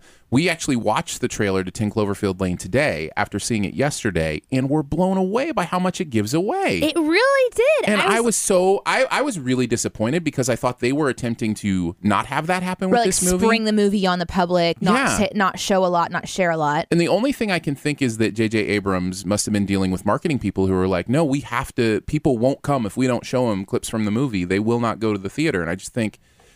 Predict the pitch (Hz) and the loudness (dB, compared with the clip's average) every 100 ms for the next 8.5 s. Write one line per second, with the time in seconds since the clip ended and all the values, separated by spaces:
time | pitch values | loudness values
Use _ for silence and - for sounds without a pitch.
0 | - - 208 269 226 - 135 - 113 127 | -2 0 2 2 0 -2 -4 -2 -2 -2
1 | 143 151 - 156 160 147 110 104 110 123 | -2 -2 -2 -2 0 0 0 2 2 0
2 | 127 147 - 104 127 117 104 92 95 104 | -2 -4 -6 -6 -4 -2 -2 0 0 0
3 | 104 - - 98 101 110 - - 104 95 | -2 -6 -4 -2 -2 -2 -6 -2 0 0
4 | - 98 95 104 - 98 101 - 101 92 | 0 -2 0 -2 0 0 -2 -4 -2 0
5 | 92 - 87 - 92 90 87 87 85 78 | -2 -4 -6 -6 -4 -4 -2 0 -2 -2
6 | 95 87 82 78 80 80 50 - 73 57 | -2 0 0 -2 -2 -4 -4 -6 -6 -6
7 | 50 - 90 90 90 107 220 247 240 254 | -10 -10 -4 -2 -2 -2 0 2 2 0
8 | 247 214 208 185 190 | -2 0 -2 0 -4